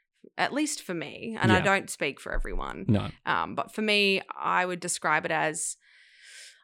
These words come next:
Speaker 1: I was born female.
Speaker 2: Yeah.
Speaker 1: And my biology is female. Um, but, you know, um,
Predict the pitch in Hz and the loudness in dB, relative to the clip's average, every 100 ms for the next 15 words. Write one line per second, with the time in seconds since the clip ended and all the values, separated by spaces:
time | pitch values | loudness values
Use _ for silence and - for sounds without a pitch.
0 | - 226 247 277 294 285 - _ _ 190 | 2 6 6 6 2 -4 -6 _ _ -2
1 | 196 185 185 175 175 175 180 180 175 - | -2 0 -2 0 0 -2 -2 -6 -10 -16
2 | _ - - 170 131 92 247 330 _ _ | _ -10 -4 -2 -2 -2 -4 -8 _ _
3 | 127 107 - - 185 180 180 175 175 - | 4 4 2 -6 -2 0 2 0 -4 -2
4 | 165 165 160 156 160 165 160 156 160 - | 0 2 2 2 2 -2 -2 -4 -4 -6
5 | - - 50 - 330 - - _ _ _ | -10 -8 -8 -8 -10 -14 -20 _ _ _
6 | _ 175 170 165 160 160 160 165 - 226 | _ 0 2 2 0 -2 -6 -2 4 6
7 | 214 - _ _ - 214 175 151 165 220 | 6 2 _ _ -6 -2 2 2 0 -4
8 | - - 180 170 170 | -8 -4 0 2 0